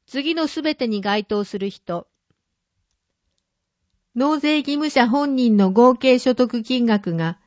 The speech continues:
一千万円を超え、一千八百五万円以下で、市、県民税の所得割が課税される人。国外居住者でない同一生計配偶者がいる人。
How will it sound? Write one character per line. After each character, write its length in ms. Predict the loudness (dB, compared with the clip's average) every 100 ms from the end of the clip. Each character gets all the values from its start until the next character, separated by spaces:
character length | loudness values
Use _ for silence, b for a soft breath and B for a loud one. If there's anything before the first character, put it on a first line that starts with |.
| -4
一 120 | -2
千 360 | 0 2 2 4
万 220 | 2 4
円 240 | 4 2
を 160 | 2 0
超 180 | 0 -2
え、 200 | -2 -6 _ _ _ _ _
一 140 | -2 -2
千 320 | 0 2 2
八 220 | 2 -2 0
百 260 | -2 2
五 120 | 4 6
万 240 | 4 4
円 260 | 4 4 2
以 100 | 0
下 140 | -2
で、 260 | -2 -6 -12 _ _ _ _ _ _ _
市、 400 | -18 -6 -6 -6 _ _ _ _
県 260 | -2 0 0
民 220 | -2 -2
税 240 | -2 -2 0
の 160 | -2
所 120 | -4
得 260 | -6 -4 -2
割 260 | -2 -2 -4
が 120 | -6
課 220 | -6 -4
税 240 | 0 0
さ 160 | 0 -2
れ 120 | 0
る 100 | -2
人。 400 | -6 -10 -10 -10 _ _ _ _ _ _ _ _ _ _ _ _ _ _ _ _ _ _ _ -8
国 240 | -4 0
外 220 | 2 0
居 160 | 0 -4
住 200 | -2 -4
者 140 | -4
で 140 | -4 -2
な 160 | -2
い 120 | -4 -4
同 240 | -2 0
一 200 | -2 -6
生 240 | -6 -2 -2
計 200 | -2 -4
配 300 | -2 -4 -4
偶 180 | -6 -6
者 160 | -6
が 120 | -4 -6
い 100 | -6
る 100 | -10
人。 340 | -12 -14